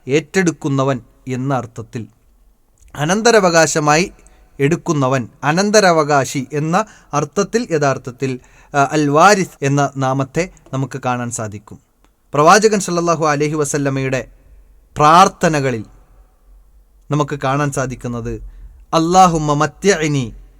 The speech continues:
ബിസംഇ വ ബസരി, അല്ലാഹുവേ, എൻ്റെ കേൾവിയും എൻ്റെ കാഴ്ചയും നീ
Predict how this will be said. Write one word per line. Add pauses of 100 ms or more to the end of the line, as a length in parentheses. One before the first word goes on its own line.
(300)
ബിസംഇ
വ
ബസരി, (480)
അല്ലാഹുവേ,
എൻ്റെ (120)
കേൾവിയും (500)
എൻ്റെ (100)
കാഴ്ചയും (800)
നീ